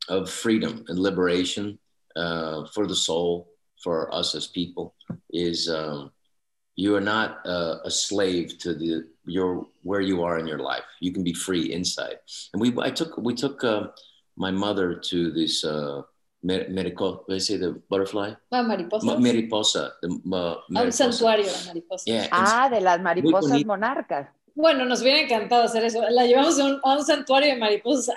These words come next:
Speaker 2: aquí en Arizona.
Speaker 3: Ah, allá en
Speaker 1: <laughs>
Speaker 3: Arizona. Ah, me dices recientemente.
Speaker 2: Sí,
Speaker 3: Okay.
Speaker 2: recientemente.
Speaker 3: How
Speaker 1: If, if the butterflies leave the, uh, the place, they die very fast.
Speaker 2: <laughs>
Speaker 1: <laughs> But, but the idea of the monarch butterfly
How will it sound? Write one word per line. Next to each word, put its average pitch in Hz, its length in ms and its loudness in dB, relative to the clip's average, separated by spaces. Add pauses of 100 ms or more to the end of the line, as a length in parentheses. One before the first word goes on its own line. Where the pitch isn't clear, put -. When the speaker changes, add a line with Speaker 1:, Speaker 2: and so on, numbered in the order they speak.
Speaker 2:
aquí 269 180 2
en 269 100 2
Arizona. 226 420 0
Speaker 3:
Ah, 240 300 6
allá 220 560 6
en 196 60 2
Speaker 1:
<laughs> - 0 -
Speaker 3:
Arizona. 180 460 2 (120)
Ah, 269 160 8
me 233 160 4
dices 262 420 2
recientemente. 247 1040 2
Speaker 2:
Sí, 135 100 0
Speaker 3:
Okay. - 220 6
Speaker 2:
recientemente. 254 480 2
Speaker 3:
How 226 160 4 (400)
Speaker 1:
If, 131 300 0
if 135 180 2
the 123 80 0
butterflies 120 640 2
leave 120 380 2
the, 101 120 2
uh, 92 380 2 (120)
the 98 240 0
place, 113 380 0
they 95 140 -2
die 98 280 2
very 98 180 -2
fast. - 280 -2
Speaker 2:
<laughs> 330 960 2
Speaker 1:
<laughs> - 40 -8 (360)
But, 120 220 2 (420)
but 120 200 -2
the 127 120 0
idea 135 640 4 (140)
of 95 180 -4
the 98 120 0
monarch 101 600 -2
butterfly 92 520 -4